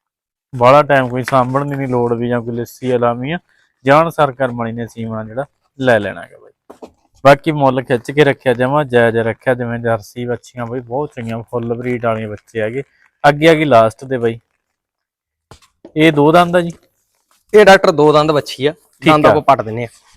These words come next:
Speaker 1: ਲੈ ਬਾਈ। ਦੰਦ
Speaker 2: ਦੋ
Speaker 1: ਜ਼ਰੂਰ
Speaker 2: ਦੰਦ
Speaker 1: ਆ।
Speaker 2: ਕੱਢ ਦੂਗੀ ਆ ਹਜੇ।
Speaker 1: ਹੂੰ।
Speaker 2: ਪ੍ਰੋਪਰ ਨਹੀਂ ਆ,
Speaker 1: ਸਹੀ ਆ।
Speaker 2: ਦੇਖ ਲਾ, ਮਾੜੇ ਮਾੜੇ ਜੀ ਆ ਹਜੇ ਬੁੱਟਾਂ ਚੋਂ ਕੱਢੇ।
Speaker 1: ਸਹੀ ਗੱਲ ਆ ਬਾਈ।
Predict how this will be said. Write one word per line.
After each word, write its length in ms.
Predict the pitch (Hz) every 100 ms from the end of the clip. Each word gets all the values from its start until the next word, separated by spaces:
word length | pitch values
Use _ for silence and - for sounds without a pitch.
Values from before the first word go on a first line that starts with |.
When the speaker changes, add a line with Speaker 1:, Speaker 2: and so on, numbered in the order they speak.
| - - - -
Speaker 1:
ਲੈ 300 | 131 113 95
ਬਾਈ। 160 | - _ _ _ _ _ _ _ _ _ - - - _ _ _ 117
ਦੰਦ 240 | 120 113
Speaker 2:
ਦੋ 60 | 123
Speaker 1:
ਜ਼ਰੂਰ 240 | 160 180
Speaker 2:
ਦੰਦ 120 | 220
Speaker 1:
ਆ। 40 | 240
Speaker 2:
ਕੱਢ 220 | 220 214
ਦੂਗੀ 280 | 233 247 160
ਆ 100 | 165
ਹਜੇ। 120 | 190
Speaker 1:
ਹੂੰ। 680 | - - 160 165 151 123 110
Speaker 2:
ਪ੍ਰੋਪਰ 340 | 180 180 -
ਨਹੀਂ 140 | 170 202
ਆ, 40 |
Speaker 1:
ਸਹੀ 100 | 214
ਆ। 40 | 170
Speaker 2:
ਦੇਖ 100 | 170
ਲਾ, 100 | 208
ਮਾੜੇ 260 | 196 247
ਮਾੜੇ 240 | 233 226 196
ਜੀ 120 | 156
ਆ 80 | 190
ਹਜੇ 80 |
ਬੁੱਟਾਂ 260 | 190 170 165
ਚੋਂ 120 | 156
ਕੱਢੇ। 200 | 147 160 -
Speaker 1:
ਸਹੀ 440 | - 127 127 127
ਗੱਲ 200 | 123 104
ਆ 40 |
ਬਾਈ। 160 | 92